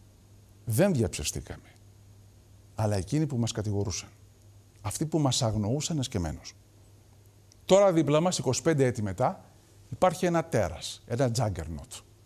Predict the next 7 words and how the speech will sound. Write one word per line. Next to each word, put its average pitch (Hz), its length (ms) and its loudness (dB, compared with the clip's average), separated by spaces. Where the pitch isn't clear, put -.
στα 120 140 -4
αγγλοσαξονικά, 82 760 -4
το - 80 -2
οποίο 185 240 2
πρέπει 175 560 0
να 110 360 0
αναχαιτιστεί, 98 880 -2